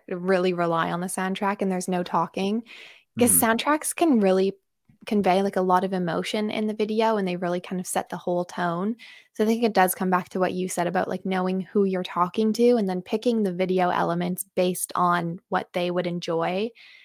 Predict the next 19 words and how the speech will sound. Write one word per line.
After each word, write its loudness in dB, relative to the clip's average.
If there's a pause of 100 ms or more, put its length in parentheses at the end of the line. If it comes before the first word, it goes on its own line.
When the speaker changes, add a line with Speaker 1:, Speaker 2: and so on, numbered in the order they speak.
(180)
Speaker 1:
For 0
example, -2
I 4
think -2
a 0
very 0
corporate 2
audience, 4
normally -2
those -4
videos -4
have -4
the -4
classic, -4
like, -6
piano 0
and -4
violin 0
tone. -2